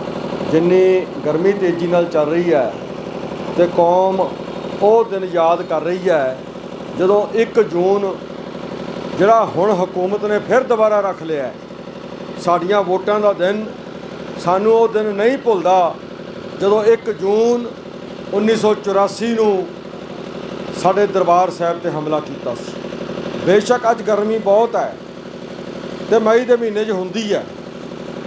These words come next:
ਪਰ ਸਾਨੂੰ ਯਾਦ ਹੈ ਕਿ ਸਾਡੇ ਦਿਲਾਂ ਦੀ ਗਰਮੀ ਜਿਹੜੀ ਹੈ ਉਹ ਹੈ ਦਰਬਾਰ ਸਾਹਿਬ 'ਤੇ ਹਮਲੇ। ਉਸ ਤੋਂ ਵੱਡੀ ਗਰਮੀ ਸਾਡੇ ਲਈ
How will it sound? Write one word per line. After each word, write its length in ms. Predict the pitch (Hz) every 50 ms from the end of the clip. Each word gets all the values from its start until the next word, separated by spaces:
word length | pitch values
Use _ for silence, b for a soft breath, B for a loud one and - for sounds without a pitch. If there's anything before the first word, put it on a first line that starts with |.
| - - - - - - - - -
ਪਰ 120 | - 240 233
ਸਾਨੂੰ 400 | - 202 196 214 233 254 262 254
ਯਾਦ 380 | 208 226 214 214 226 240 240
ਹੈ 300 | 247 240 233 214 196 175 - - - - - - - - - - - - - -
ਕਿ 80 | 214 214
ਸਾਡੇ 360 | - - 175 190 190 233 240 220
ਦਿਲਾਂ 340 | 160 180 196 214 240 254
ਦੀ 120 | 247 240 247
ਗਰਮੀ 340 | 185 214 214 208 214 220 226
ਜਿਹੜੀ 320 | 196 208 208 214 214 196 196
ਹੈ 240 | 175 160 147 139 139 - - - - - - - - - - - - - - -
ਉਹ 200 | 196 214 220 226
ਹੈ 120 | 220 220 220
ਦਰਬਾਰ 440 | - 185 190 170 165 170 180 196 185
ਸਾਹਿਬ 340 | - 170 180 180 175 180 185
'ਤੇ 100 | 190 170
ਹਮਲੇ। 360 | 135 156 160 160 156 151 135 - - - - - - - - - - - - - - - - - - - -
ਉਸ 140 | - 226 220
ਤੋਂ 220 | - - 254 247
ਵੱਡੀ 280 | 233 226 208 175 220 226
ਗਰਮੀ 320 | 196 208 208 208 208 214 202
ਸਾਡੇ 240 | - 180 190 185 190
ਲਈ 140 | 190 185